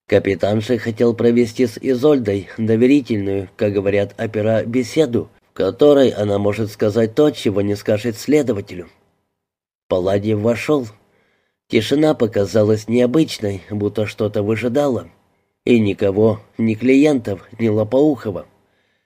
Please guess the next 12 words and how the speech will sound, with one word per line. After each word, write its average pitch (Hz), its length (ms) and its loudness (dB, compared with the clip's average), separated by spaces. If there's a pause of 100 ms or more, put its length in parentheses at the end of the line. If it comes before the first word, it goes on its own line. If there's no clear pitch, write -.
(480)
Изольду 139 580 4
обнаружил 104 680 0 (100)
в 107 100 -2
дальней 101 380 0
комнате. 120 580 -2 (840)
Она 120 320 4
тускло 160 480 -2
смотрела 104 580 -2
в 104 60 -6
погасший 104 640 -2
экран 101 420 -4
компьютера. 117 760 -4